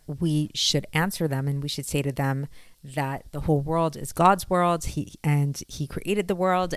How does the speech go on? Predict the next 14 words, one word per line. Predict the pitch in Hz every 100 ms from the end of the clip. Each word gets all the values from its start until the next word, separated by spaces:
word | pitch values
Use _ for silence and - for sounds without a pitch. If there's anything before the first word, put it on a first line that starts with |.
| -
and | 143 139 139 -
thus | 147 151 - -
he | - 151
has | 147 139 131 -
the | 151
right | 139 139 139 -
to | - - 135 131 - - _ -
give | 160
it | 160
to | 156
whom | 147 160
he | 143
deemed | 131 135 135
proper. | - 202 220 233 233 247